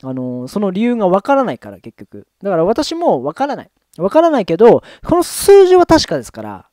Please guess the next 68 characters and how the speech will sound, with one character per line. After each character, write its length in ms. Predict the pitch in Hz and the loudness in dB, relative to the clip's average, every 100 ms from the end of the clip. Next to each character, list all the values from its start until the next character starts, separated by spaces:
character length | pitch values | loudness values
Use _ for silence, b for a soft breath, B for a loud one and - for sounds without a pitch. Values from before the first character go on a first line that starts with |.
| _ | _
落 260 | 135 196 - | -8 -8 -6
選 180 | 247 226 | -6 -4
し 60 | |
た 140 | 208 202 | -4 -4
と 100 | 113 | -10
い 80 | |
う 60 | 98 | -12
数 180 | - 127 | -8 -8
字 140 | 117 | -8
ね。 160 | 135 247 _ - | -10 -12 _ -12
え 160 | 135 | -8
ー、 40 | 135 | -8
六 100 | - | -4
百 160 | - | -4
七 200 | 139 139 | -4 -6
十 140 | 135 135 | -6 -10
票 80 | 117 | -12
と 100 | 135 - | -10 -8
三 200 | 175 147 | -8 -8
百 300 | 127 117 - b | -8 -10 -14 b
十 160 | - 127 | -8 -6
五 100 | 117 | -6
票。 160 | 107 | -6
そ 140 | 101 226 | 0 0
れ 80 | |
っ 20 | 240 | 0
て 100 | 175 | -4
い 40 | |
う 40 | |
の 80 | 160 | -2
は、 220 | 214 170 B B | 0 -2 B B
得 280 | - - 359 | -12 0 0
票 260 | - 359 285 | 2 2 2
率 280 | 185 - 131 | -2 -8 -12
っ 20 | |
て 260 | _ - | _ -12
い 240 | 127 127 123 | -8 -8 -10
う 240 | 131 - | -14 -16
も 140 | 147 156 | -8 -6
の 120 | 156 | -4
で 100 | 139 | -6
見 100 | 151 | -8
る 140 | - | -6
と、 340 | - 320 160 b b - | 2 2 2 b b -8
え 360 | 156 147 143 143 | -6 -6 -8 -10
ー、 20 | |
一 60 | 180 | -10
点 160 | - | -10
六 240 | 131 135 208 | -10 -6 -4
七 220 | 233 233 | -4 -4
パ 140 | - | -6
ー 40 | 214 | -6
セ 80 | 208 | -8
ン 80 | |
ト 100 | 180 | -12
と、 240 | - 202 143 131 _ 139 | -6 -6 -6 -10 _ -14
え 40 | |
ー、 120 | 135 | -14
一 140 | 131 147 | -12 -14
点 200 | 127 113 | -14 -12
三 220 | - 143 | -10 -8
七 180 | 151 131 | -8 -8
パ 160 | 131 | -8
ー 40 | 120 | -8
セ 100 | 117 | -12
ン 60 | |
ト。 180 | 107 - - | -16 -20 -6
で、 260 | 196 160 | -2 -2